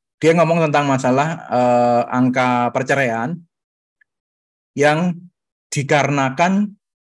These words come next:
nggak pernah ngobrol ketika pacarannya. Nggak pernah ada pengenalan lebih lanjut. Katakan misalnya, eh,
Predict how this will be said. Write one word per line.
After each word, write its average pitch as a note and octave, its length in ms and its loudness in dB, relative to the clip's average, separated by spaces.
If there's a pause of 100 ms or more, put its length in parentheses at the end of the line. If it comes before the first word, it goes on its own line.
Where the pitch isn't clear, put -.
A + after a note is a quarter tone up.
(300)
nggak C3 240 0
pernah D#3 320 -2
ngobrol D3 880 0
ketika C3 320 -2
pacarannya. A#2+ 760 -2 (680)
Nggak A#2+ 240 -2
pernah C#3+ 220 0 (100)
ada C3 240 -4
pengenalan B2+ 800 0
lebih B2+ 160 -4
lanjut. C3 480 0 (480)
Katakan C3+ 400 0
misalnya, D3 480 -2 (320)
eh, C3+ 340 0